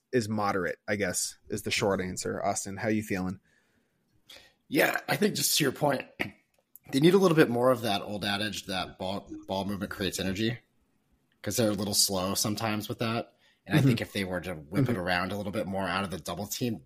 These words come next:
Speaker 2: I think they'd get a lot of dunks out of it, quite frankly, 'cause they could move it around. They could get a back cutter there.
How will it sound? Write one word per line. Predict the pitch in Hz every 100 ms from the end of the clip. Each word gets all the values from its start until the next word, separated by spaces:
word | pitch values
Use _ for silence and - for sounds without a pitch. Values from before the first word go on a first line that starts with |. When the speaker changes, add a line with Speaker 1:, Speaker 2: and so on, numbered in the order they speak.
| -
Speaker 2:
I | -
think | 190 190
they'd | 123
get | 113
a |
lot | 104 92
of |
dunks | - 131 156
out | 73
of | 78
it, | 80
quite | - 101 80
frankly, | 139 147 101
'cause | - 104
they | 104
could | 104
move | 104 131
it | 120
around. | 113 117 120
They | 107
could | 85
get | 101
a |
back | 98 92 90
cutter | 110 101
there. | 98 101 92